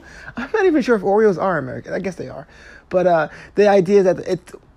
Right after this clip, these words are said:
milk's favorite cookie, everyone's ever tried it, there's no one out there that hates it that I've come across. Uh, the fact that it really wasn't my jam, uh, really raised a bunch of eyebrows. In fact, it was only when I was an adult when I saw my first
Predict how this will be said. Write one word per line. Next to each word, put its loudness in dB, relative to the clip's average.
milk's -2
favorite -6
cookie, -4
everyone's -6
ever -14
tried -2
it, -2
there's -8
no -8
one -14
out -16
there -10
that -16
hates -8
it -8
that -14
I've -8
come -8
across. -4
Uh, -4
the -8
fact -2
that -8
it -8
really -6
wasn't -8
my -14
jam, -8
uh, -8
really 2
raised -2
a -6
bunch -10
of -8
eyebrows. -4
In -6
fact, 0
it -2
was 0
only 0
when 2
I 4
was 0
an -6
adult -2
when -4
I -6
saw -4
my -4
first -6